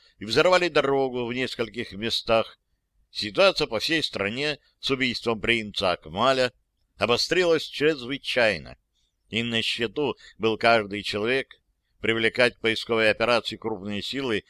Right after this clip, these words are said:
британских солдат было просто невозможно. Принца пытались отследить, бросив на это дело все разведывательные самолёты и возможности спутниковой разведки,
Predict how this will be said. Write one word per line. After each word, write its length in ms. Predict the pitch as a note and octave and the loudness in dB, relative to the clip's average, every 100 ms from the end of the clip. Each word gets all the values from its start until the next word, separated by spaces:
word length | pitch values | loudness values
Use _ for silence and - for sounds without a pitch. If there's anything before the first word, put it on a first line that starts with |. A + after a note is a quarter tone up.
| - _ | -18 _
британских 680 | - A2+ A#2+ A2+ G2 G#2 G2+ | -6 0 4 4 2 -8 -4
солдат 440 | A2 G#2+ A#2+ A#2+ | 0 2 2 2
было 160 | F#2 G2 | 0 -2
просто 440 | - G#2+ - - A2+ | -2 -4 -4 -6 -4
невозможно. 760 | A#2 A#2+ G#2 D3 B2 D2+ A#1+ - _ _ _ _ _ _ _ | -2 -2 -2 0 -2 -4 -16 -20 _ _ _ _ _ _ _
Принца 360 | A#2 C3+ C3+ D3 | 0 2 -2 -2
пытались 520 | D3+ C3+ B2+ B2 C3 | 2 4 4 0 -8
отследить, 760 | - A#2+ A#2 F#2+ A2 G#2+ - _ _ _ _ | -4 -4 -4 -6 -8 -8 -12 _ _ _ _
бросив 400 | A2+ B2+ - G2+ | -2 0 0 -2
на 140 | G2 A2+ | -2 -2
это 200 | A2 G#2 | 0 -2
дело 400 | A2 B2 A2 G2 _ _ | 0 0 0 0 _ _
все 300 | - B2+ C3+ | -8 0 2
разведывательные 880 | B2 A2 G#2+ B2+ A#2+ A#2+ A#2 A2+ A2+ | 4 2 0 -2 0 -2 -2 -4 -4
самолёты 840 | G#2 A2 G2 G#2+ B2 B2 A2 G#2+ - _ _ | -4 -4 -2 2 2 0 -4 -8 -10 _ _
и 180 | A#2 D#3 | -2 0
возможности 840 | C3+ C3 A2 A2 D3 C#3 C3+ B2+ | 4 2 2 2 2 2 -2 -4
спутниковой 720 | B2+ - B2+ - B2 A#2 A#2+ A#2+ | -6 -4 -6 -6 -10 -4 0 2
разведки, 840 | A#2 F#2 G2 G#2+ G2+ - F#2 | 0 -2 -2 -2 -2 -6 -10